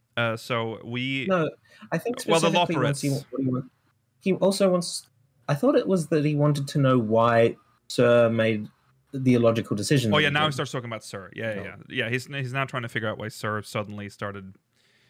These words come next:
Speaker 1: 'cause it sh-, doesn't make any sense that he, that he
Speaker 2: Mm-hmm.
Speaker 1: acted the way he did, 'cause Dynamis should not affect them.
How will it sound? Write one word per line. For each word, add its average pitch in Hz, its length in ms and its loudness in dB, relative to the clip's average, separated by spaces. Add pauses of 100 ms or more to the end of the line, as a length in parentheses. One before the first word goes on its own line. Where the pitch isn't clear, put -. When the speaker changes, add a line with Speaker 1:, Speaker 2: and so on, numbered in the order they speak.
(540)
Speaker 1:
'cause 127 140 -6
it 127 100 -4
sh-, - 240 -4
doesn't 147 220 -2
make 143 180 -2
any 127 140 -2
sense 104 560 -8
that 117 200 -6
he, 110 360 -8
that 110 180 -8
he 113 100 -8
Speaker 2:
Mm-hmm. 110 120 -4
Speaker 1:
acted 104 240 -10
the 110 80 -8
way 104 140 -10
he 107 80 -10
did, 98 180 -14
'cause 113 140 -10
Dynamis 135 400 -4
should 127 260 -4
not 117 220 -6
affect - 500 -10 (800)
them. 87 320 -10